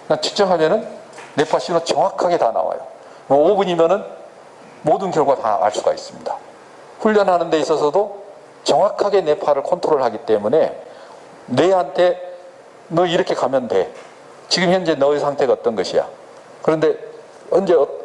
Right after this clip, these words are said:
이제 훈련하게 되면은 뇌가 실시간으로 바뀌게 되기 때문에 그 실시간으로 바뀌는 상태를 계속 피드백을 해주는 거예요.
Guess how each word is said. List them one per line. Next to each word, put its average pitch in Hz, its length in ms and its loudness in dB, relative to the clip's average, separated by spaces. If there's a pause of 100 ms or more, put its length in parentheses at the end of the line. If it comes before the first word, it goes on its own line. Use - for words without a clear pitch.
(180)
이제 147 160 0
훈련하게 175 520 0
되면은 143 380 0
뇌가 147 240 2
실시간으로 220 560 0
바뀌게 - 340 -4
되기 104 220 -6
때문에 113 420 0 (340)
그 170 100 0
실시간으로 226 840 2
바뀌는 180 540 -4
상태를 165 600 -2
계속 269 640 0
피드백을 175 400 -6
해주는 117 320 -8
거예요. - 140 -14